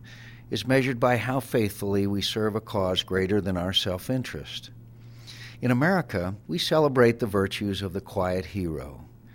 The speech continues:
the modest man who does his duty without complaint or expectation of praise, the man who listens closely for the call of his country,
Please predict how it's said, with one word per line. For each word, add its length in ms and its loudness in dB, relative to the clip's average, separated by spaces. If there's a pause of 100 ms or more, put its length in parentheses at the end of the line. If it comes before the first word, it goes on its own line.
(380)
the 80 -4
modest 380 4
man 280 4
who 80 4
does 240 4
his 160 -2
duty 320 0
without 380 -2
complaint 800 -2
or 140 -2
expectation 800 -4
of 140 -8
praise, 640 -4 (720)
the 80 -2
man 200 4
who 140 0
listens 420 0
closely 460 0
for 160 -4
the 80 -2
call 400 2
of 80 -2
his 140 0
country, 640 -8